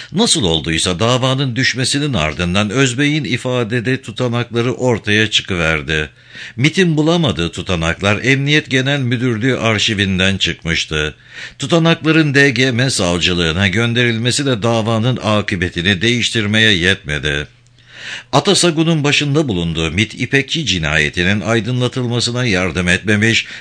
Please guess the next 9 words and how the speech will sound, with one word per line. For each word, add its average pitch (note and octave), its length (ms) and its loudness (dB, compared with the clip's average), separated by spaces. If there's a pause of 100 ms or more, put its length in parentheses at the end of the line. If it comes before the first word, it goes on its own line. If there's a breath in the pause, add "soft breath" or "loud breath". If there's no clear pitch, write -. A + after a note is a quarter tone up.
(120)
tam E3 240 2
tersine D3 520 2
sır D#3 300 0
perdesinin A#2+ 640 0
olduğu A2+ 460 0
gibi A2 240 0
kalmasına G2+ 680 -2
katkıda F2+ 480 -2
bulunmuştu. D#2+ 840 -4